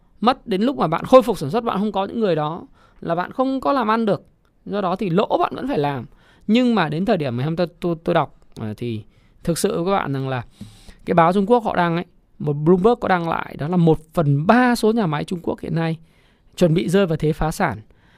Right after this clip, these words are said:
Và phá sản thì nó sẽ mất khoảng độ tầm một, hai năm, thậm chí là theo cái ông chủ đấy, ông nói là phải mất năm năm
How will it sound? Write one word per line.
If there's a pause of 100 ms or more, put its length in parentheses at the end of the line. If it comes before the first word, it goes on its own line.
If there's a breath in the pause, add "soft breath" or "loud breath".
(180 soft breath)
Và
phá
sản
thì
nó
sẽ
mất
khoảng
độ
tầm
một,
hai
năm,
thậm
chí
là
theo
cái
ông
chủ
đấy,
ông
nói
là
phải
mất
năm
năm